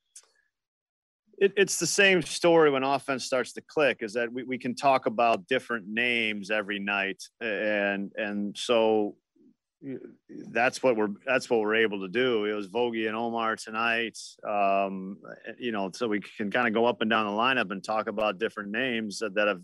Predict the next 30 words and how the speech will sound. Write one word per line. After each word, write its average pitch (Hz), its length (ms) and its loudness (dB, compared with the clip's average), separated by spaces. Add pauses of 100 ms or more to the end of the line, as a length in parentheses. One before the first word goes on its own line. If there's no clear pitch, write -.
that 104 100 -2
have 101 120 -2
contributed 107 580 -2
during 101 180 -2
this 98 180 -6
nice 107 240 -4
little 104 160 0
offensive 101 480 -4
run. 107 380 -2
And 101 100 -2
that's, - 380 0 (600)
that's 147 240 4
what 147 160 4
offense 127 500 2
is. 113 280 0
It's 92 160 -12
gotta 117 240 0
be 113 120 -4
different 107 440 -4
guys. 113 680 -2 (120)
Uh, 101 300 -2
it's - 120 -10
gotta 110 220 2
be, 107 260 -2 (600)
everybody's 117 460 2
gonna 113 220 -2
kinda 120 220 -4
take 117 220 -4
their 110 120 -6
turn, 117 520 -2